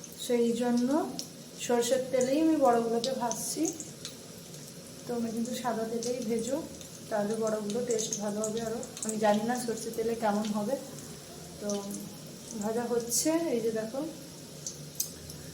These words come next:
আরও অতটা বাকি আছে। জানি না কেমন হবে এই সর্ষের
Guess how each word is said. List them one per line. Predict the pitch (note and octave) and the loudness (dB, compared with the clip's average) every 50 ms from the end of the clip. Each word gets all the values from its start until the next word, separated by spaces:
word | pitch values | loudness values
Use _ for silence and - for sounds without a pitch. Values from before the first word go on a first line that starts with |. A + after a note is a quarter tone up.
| - - - | -12 -10 -4
আরও | - A#3 A#3 A3+ A#3 B3 A#3+ A3+ - - - - - - - - - | 2 6 6 6 6 6 2 0 -4 -6 -10 -10 -12 -12 -10 -2 0
অতটা | G#3+ A3 A3+ A#3 A3 A#3+ | 2 4 4 6 8 8
বাকি | A#3 A#3 A3 A3 - - A3 A#3 A#3 | 8 8 8 6 4 4 6 8 8
আছে। | A3+ A3+ - - C#4 D#4 F4 - - - - - - - - - - - - - - - - - - - - - - - - - - G#3+ | 8 6 4 4 4 2 2 0 -4 -8 -12 -12 -12 -10 -10 -10 -8 -8 -8 -8 -8 -8 -8 -12 -12 -14 -14 -14 -14 -14 -12 -8 -2 2
জানি | A3+ A3 A3 A3 | 2 4 4 2
না | A3 A3+ A3+ | 0 -2 -2
কেমন | A3 A3+ A3 G#3+ G#3+ A3 A3 A3 | -2 -2 -2 0 0 0 0 0
হবে | G#3 G3 A3 G#3 G3 A#3 | 0 0 0 2 2 4
এই | B3+ C4 B3 B3 A#3 | 4 4 4 4 4
সর্ষের | A#3+ - A3+ G#3 G3+ - - A3 | 2 0 -2 0 0 2 2 2